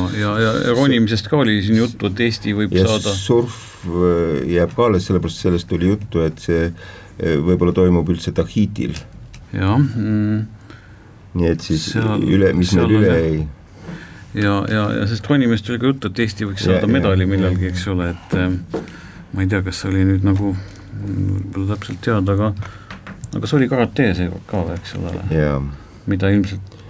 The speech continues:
Speaker 1: noh, see on nii sarnane taekwondoga, eks ole, et
Speaker 2: No jah, et oota, mõtleme neid, äh, teisi veel. Ma arvan, et karate jääb välja, jah.
Speaker 1: Sest et need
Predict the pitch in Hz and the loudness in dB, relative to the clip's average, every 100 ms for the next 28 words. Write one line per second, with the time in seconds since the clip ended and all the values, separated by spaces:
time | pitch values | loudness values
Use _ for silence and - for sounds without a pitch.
0 | - 107 104 104 107 110 110 123 120 101 | -6 0 0 2 4 4 4 2 2 2
1 | 98 117 - 104 101 123 98 90 90 - | 2 0 0 2 4 4 2 0 -4 -4
2 | 95 95 95 82 87 98 110 104 95 - | -4 -4 -4 -2 2 4 4 4 0 -4
3 | - - - - 92 95 113 113 92 95 | -14 -16 -10 -4 0 2 2 4 4 6
4 | 95 92 95 90 90 87 110 101 92 92 | 4 2 2 4 2 2 2 2 2 2
5 | 98 110 131 120 110 110 110 107 113 104 | 2 2 2 2 2 2 2 2 0 0
6 | 87 87 98 80 80 85 90 92 - - | 0 0 0 0 0 0 0 -2 -10 -18
7 | - 95 98 95 107 95 - | -10 -8 -6 -6 -4 -4 -6